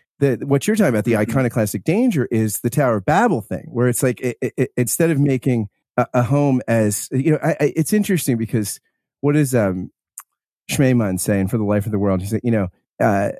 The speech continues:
Speaker 1: i-, i-, human beings are the only creatures that can eat, like, eat eucharistically, th-, thank God
Speaker 2: Mm-hmm.
Speaker 1: back
Speaker 2: Mm-hmm.
Speaker 1: for the food and offer it to him in praise.
Speaker 2: Mm-hmm.
Speaker 1: Like, and so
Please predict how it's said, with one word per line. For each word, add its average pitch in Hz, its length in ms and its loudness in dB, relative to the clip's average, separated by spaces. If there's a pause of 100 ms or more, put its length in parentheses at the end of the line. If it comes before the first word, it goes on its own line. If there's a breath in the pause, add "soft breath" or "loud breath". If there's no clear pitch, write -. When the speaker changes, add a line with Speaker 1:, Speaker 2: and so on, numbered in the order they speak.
(280)
Speaker 1:
i-, 127 140 -14
i-, - 320 -6
human 190 240 2
beings 143 220 2
are - 20 -2
the 117 140 0
only 123 400 4 (400)
creatures 120 400 -2
that 104 160 -2
can 107 200 0 (420)
eat, 139 280 0
like, 120 260 2
eat 127 160 2
eucharistically, 117 760 -2
th-, 120 140 -2
thank 131 300 0
God 117 200 2
Speaker 2:
Mm-hmm. 113 60 -8
Speaker 1:
back 113 380 -2
Speaker 2:
Mm-hmm. 123 240 -8
Speaker 1:
for 110 380 0
the 101 100 0
food 117 360 0
and 101 220 -2
offer 110 360 2
it 95 120 -2
to - 100 -2
him 107 220 2
in 101 100 0
praise. 113 640 -2
Speaker 2:
Mm-hmm. 110 120 -6
Speaker 1:
Like, 101 360 -2 (300 soft breath)
and 180 180 2
so - 60 -2